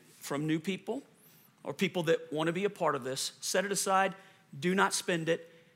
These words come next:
Put it in an account where it can be given back right away. And if you think that's ludicrous,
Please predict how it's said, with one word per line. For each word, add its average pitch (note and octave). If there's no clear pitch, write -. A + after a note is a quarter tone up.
Put G#3+
it A3+
in G3
an G#3
account -
where D3+
it -
can D3+
be C#3
given D#3
back C#3+
right D3
away. C#3+
And D3+
if D3
you A3
think G3
that's E3
ludicrous, E3+